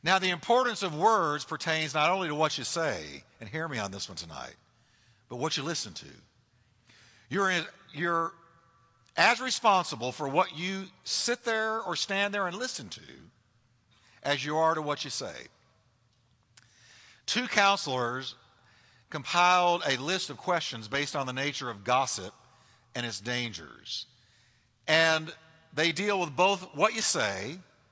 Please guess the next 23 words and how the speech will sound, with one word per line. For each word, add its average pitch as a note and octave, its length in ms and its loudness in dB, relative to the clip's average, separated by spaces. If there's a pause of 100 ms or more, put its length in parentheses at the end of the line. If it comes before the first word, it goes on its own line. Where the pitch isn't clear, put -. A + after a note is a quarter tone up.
(280)
and C#3 180 0
what B2 220 0
you D#3+ 80 -6
hear. C3 300 -8 (1500)
Try A3 300 6
using G#3+ 400 -2
them D#3 240 2
as C#3+ 200 0
a C#3 60 -4
sifter D#3 440 -2
next D3 220 -2
time D3+ 260 0
you're D3+ 120 -4
about D3 360 2
to C3 300 -6
say E3+ 300 0
or D#3 120 -2
hear D#3 240 -2
loaded D3+ 500 0
information C#3 840 -8 (600)
about C3+ 220 4
somebody C#3 360 0
else. A#2+ 220 2